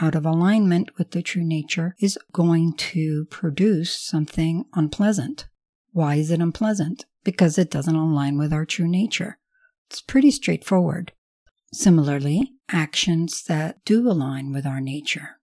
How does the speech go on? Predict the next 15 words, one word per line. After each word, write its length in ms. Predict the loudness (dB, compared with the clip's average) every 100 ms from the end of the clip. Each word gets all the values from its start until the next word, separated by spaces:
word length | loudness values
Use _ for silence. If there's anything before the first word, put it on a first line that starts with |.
| -6
that 120 | -4
are 160 | -4 -6
loving, 540 | -6 -2 -2 -4 -8 -6
wise, 680 | -4 -4 -4 -6 -8 -12 -14 -16 _ -4
caring, 720 | -2 -2 -4 -6 -10 -16 -20 _ _ _ _ _
compassionate, 840 | -6 -4 0 0 0 -2 -4 -6 -14 -20 _
yield 540 | 0 0 0 -4 -10 -12 _ -4
results 540 | -4 -4 -6 -8 -10 -6
that 200 | -4 -4
feel 260 | -2 0 0
pleasant. 540 | -2 -4 -4 -10 -16 _ _ _ _ _ _ _ _
Why 240 | -2 0
are 120 | 0
they 140 | 0 -2
pleasant? 540 | 0 0 2 0 -2